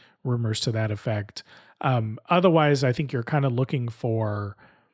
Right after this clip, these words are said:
people who don't have a high profile now, but who may sort of burst onto the scene with a, with a dynamic campaign in any one of these primaries. Um, if that's not the case, though, aside from the Attorney General's race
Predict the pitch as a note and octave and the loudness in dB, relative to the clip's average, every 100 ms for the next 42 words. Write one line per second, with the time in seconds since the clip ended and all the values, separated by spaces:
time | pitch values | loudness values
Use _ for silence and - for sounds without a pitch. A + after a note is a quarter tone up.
0 | _ _ _ _ - - E3 D#3 D#3 C#3+ | _ _ _ _ -4 0 4 4 4 4
1 | D3 D#3+ E3 D3 C3 D3+ D3 D#3+ D3+ D3 | 2 4 2 2 4 2 4 2 4 2
2 | C#3 B2+ B2 B2+ C3+ D#3 F3 - _ _ | 2 0 0 0 2 0 -2 -10 _ _
3 | _ - A#2+ D3 C3+ C3+ C#3 C3+ B2+ A#2+ | _ -4 0 0 0 2 4 4 2 -2
4 | - - D#3 C3 A2 C3 C3 - B2 A#2 | -8 -2 2 2 2 2 2 2 0 0
5 | B2+ A2 G#2+ A#2+ A2 G#2+ G#2 G#2 G#2 G2+ | 0 -2 -2 -2 -2 -2 -4 -6 -4 -6
6 | G2 - C#3+ A2+ G#2+ G#2+ G#2 G#2 G#2 A#2 | -8 -6 -4 -2 -2 -2 -4 -4 -6 -8
7 | - A2 A2 B2 G#2+ G#2+ A2+ A2 A2 G#2+ | -6 -6 -4 -4 -2 -4 -4 -2 -2 -4
8 | G#2+ G2+ G#2 - D#3+ D3 A2+ G2 F#2+ F#2+ | -4 -6 -8 -2 2 2 2 -4 -8 -10
9 | - - - - - _ - C3 B2 A2+ | -14 -16 -20 -20 -20 _ 2 4 4 0
10 | A2 - _ _ _ _ _ _ _ - | -6 -10 _ _ _ _ _ _ _ -20
11 | - - C#3 G3+ - F3 G#3+ A#3 - C3+ | -8 -2 4 4 6 2 2 0 2 2
12 | B2 A#2 G#2+ G#2 D3+ _ _ _ _ - | 2 -2 -2 -2 -4 _ _ _ _ -2
13 | C#3+ D#3+ E3 F#3 E3 D#3 - D#3 C#3+ D3+ | 2 4 4 2 4 4 4 2 2 2
14 | E3 D#3 B2+ - A2 G#2+ - - | 4 4 0 0 -2 -2 -4 -8